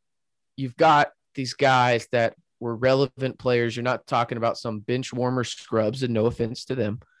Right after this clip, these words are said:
but you're talking about relevant players in your program that made a huge impact on where your program is now viewed nationally, coming together and saying, "Hey, we don't really care that he's gone.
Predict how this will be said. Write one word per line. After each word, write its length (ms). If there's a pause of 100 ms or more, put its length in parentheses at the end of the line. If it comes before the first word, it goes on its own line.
(380)
but 80
you're 80
talking 300
about 160 (100)
relevant 540
players 440
in 200
your 120
program 520
that 140
made 240
a 100
huge 500
impact 640 (380)
on 180
where 160
your 200
program 520
is 160
now 220
viewed 260
nationally, 680 (320)
coming 260
together 340
and 100
saying, 280
"Hey, 160
we 120
don't 260
really 260 (100)
care 260
that 280
he's 180
gone. 380